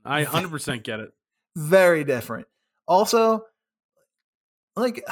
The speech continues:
Speaker 2: <sighs> you know, I'll, people don't understand that they're like, "Oh, you do, you do a podcast? Uh, that's pretty easy." Like, it can, it's, it's dra-,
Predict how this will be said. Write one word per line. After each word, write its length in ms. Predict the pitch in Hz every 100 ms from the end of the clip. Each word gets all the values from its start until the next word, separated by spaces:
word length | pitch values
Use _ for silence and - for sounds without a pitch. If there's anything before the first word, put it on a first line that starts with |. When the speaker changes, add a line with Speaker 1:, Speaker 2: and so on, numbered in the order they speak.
| - -
Speaker 2:
<sighs> 220 | - _
you 120 | 196
know, 220 | - 95 - _ _ _ _ 180
I'll, 440 | 214 254 190 143 - _ _
people 300 | 320 339 381
don't 240 | 240 220 180
understand 720 | 156 131 - 120 104 113 - _ _ _ _ _ _ _ 139
that 460 | 156 143 131 - _ _ _ _ _ -
they're 120 | 180
like, 140 | 202 208
"Oh, 500 | 262 240 202 190 180
you 160 | 185 185
do, 180 | 190 - -
you 100 | 170
do 140 | 185
a 20 | 170
podcast? 920 | 165 175 180 180 196 196 196 196 - -
Uh, 160 | 180 180
that's 100 | 202
pretty 300 | - 165 147
easy." 440 | 147 156 160 165 - _ _ _
Like, 240 | 330 - _ _ _ _ _ _ _ _ _ _
it 260 | 233 285 -
can, 200 | - 247 - _ _ _ -
it's, 360 | 233 240 233 -
it's 220 | - 196 190
dra-, 340 | 165 170 180